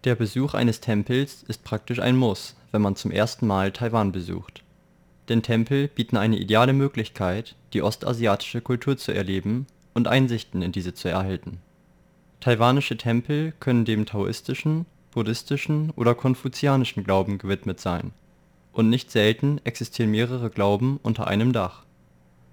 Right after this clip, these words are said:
Im Folgenden sollen ein paar Hinweise dafür gegeben werden, worauf man achten sollte, wenn man einem der vielen Tempel Taiwans einen Besuch abstatten möchte. Die Eingänge von Tempeln weisen in der Regel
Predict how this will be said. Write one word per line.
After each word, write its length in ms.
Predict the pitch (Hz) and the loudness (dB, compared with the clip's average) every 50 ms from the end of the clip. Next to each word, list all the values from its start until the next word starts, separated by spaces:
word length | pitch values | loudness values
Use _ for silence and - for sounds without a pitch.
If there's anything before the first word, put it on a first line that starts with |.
| _ _ _ _ - | _ _ _ _ -4
Im 140 | 110 107 | -4 -2
Folgenden 640 | - - 117 120 131 135 147 139 147 151 160 165 156 - | 0 0 2 2 2 2 2 0 0 0 0 -2 -6 -6
sollen 240 | - - 117 123 131 | -2 2 4 4 4
ein 100 | 120 127 | 4 2
paar 140 | - 135 131 | 2 2 2
Hinweise 400 | 131 147 151 135 123 110 107 101 | 2 4 4 4 4 2 2 2
dafür 320 | 107 98 - - 107 104 | 0 -2 0 -2 -4 -4
gegeben 440 | 98 - 95 - 104 104 95 107 95 | -4 -6 -6 -4 -2 -2 0 0 0
werden, 440 | 104 104 101 101 104 117 127 143 151 - - _ - | 2 2 2 2 0 0 -2 -4 -6 -10 -16 _ -6
worauf 300 | - 104 104 113 117 - | 0 2 2 4 4 2
man 100 | 139 131 | 2 0
achten 300 | - 135 - - - 120 | 0 -2 -2 -2 -2 0
sollte, 500 | 104 101 95 92 - - 104 113 131 143 - _ _ _ _ _ | 0 2 0 0 0 -2 -4 -4 -4 -6 -8 _ _ _ _ _
wenn 100 | - 117 | 0 2
man 120 | 110 98 | 2 4
einem 320 | - 104 107 117 131 139 139 | 4 4 4 4 4 4 2
der 120 | 123 107 | 0 -2
vielen 240 | - - 120 123 120 | 0 0 0 2 2
Tempel 280 | - 123 113 113 - 123 | 0 0 -2 -2 -2 -2
Taiwans 680 | - 123 110 95 98 101 101 113 127 135 - - - - | -2 -2 0 2 2 2 2 2 0 -2 -4 -8 -8 -4
einen 180 | 104 101 104 | -2 0 0
Besuch 260 | 113 120 131 131 - | 0 0 -2 -2 -4
abstatten 440 | - - - - - 95 - 101 95 | -6 -6 -4 -4 -4 -2 -2 -2 -2
möchte. 380 | 92 90 90 - - - - 95 - _ _ _ _ _ _ _ _ _ _ _ _ _ _ _ _ _ _ _ _ _ _ _ - | -2 -4 -6 -8 -10 -12 -12 -12 -16 _ _ _ _ _ _ _ _ _ _ _ _ _ _ _ _ _ _ _ _ _ _ _ -4
Die 80 | - - | -2 0
Eingänge 400 | - 120 139 156 165 170 170 160 | 4 4 4 4 4 4 2 0
von 180 | - - 127 113 | 0 0 0 0
Tempeln 580 | - 117 113 120 123 147 147 151 156 160 151 - | 2 2 0 0 0 0 0 0 0 -2 -2 0
weisen 300 | - 120 120 120 - - | 2 4 4 4 2 2
in 80 | 110 113 | 2 2
der 160 | 110 101 95 | 0 0 0
Regel 480 | 104 104 110 110 127 135 139 143 156 | -2 -2 -2 0 0 -2 -2 -2 -4